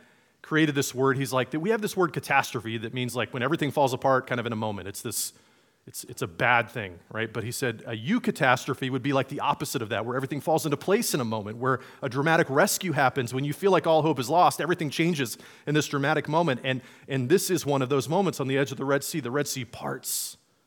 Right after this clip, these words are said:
and the nation passes through. Rather than being destroyed by this army, they're protected by the presence of God, and they're sent through. And they make it to this place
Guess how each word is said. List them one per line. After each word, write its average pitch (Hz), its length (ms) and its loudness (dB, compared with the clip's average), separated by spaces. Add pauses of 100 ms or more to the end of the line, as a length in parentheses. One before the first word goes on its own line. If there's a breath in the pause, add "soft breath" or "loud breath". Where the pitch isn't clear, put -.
(580)
and 120 100 -10
the 117 40 -6
nation 127 360 -4
passes 110 440 -6
through. 113 340 -8
Rather 120 260 0
than 113 120 -6
being 113 180 -4
destroyed 113 480 -4
by 110 140 -2
this 107 160 -6
army, 113 360 -6
they're 107 280 -6 (180 loud breath)
protected 127 480 -4
by 113 100 0
the 110 80 -2
presence 104 380 -4
of 104 80 -8
God, 113 240 2
and 113 80 -4
they're 107 60 -4
sent 113 340 -6
through. 131 300 -2
And 110 120 -2
they 113 80 -2
make 165 360 -2
it 220 120 -8
to - 80 -4
this 151 200 -4
place 110 500 -4